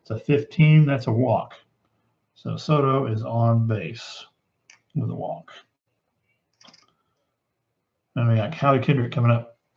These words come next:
who's green rated and right-handed. So because of the star on Verlander, he's minus one. All right.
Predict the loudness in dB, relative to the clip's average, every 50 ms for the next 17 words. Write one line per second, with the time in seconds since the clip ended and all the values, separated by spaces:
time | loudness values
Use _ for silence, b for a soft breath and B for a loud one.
0 | -20 _ -12 -8 -4 -4 -4 -4 -2 -2 0 0 0 0 0 0 0 0 -2 -2
1 | -2 -2 -2 -2 -2 0 0 0 0 0 -2 -2 -6 _ _ _ _ _ _ _
2 | _ _ _ _ _ -6 -2 -2 -2 -2 0 -2 -2 -2 -4 -8 -6 -2 2 4
3 | 4 4 4 4 2 0 -4 -4 -2 0 0 0 2 2 2 2 0 0 -2 0
4 | 0 0 0 0 -2 -2 -2 -2 -2 -2 -4 -6 -10 -14 -16 -20 _ _ _ _
5 | -20 -20 _ _ _ _ _ _ _ _ _ -10 -8 -6 -6 -8 -10 -12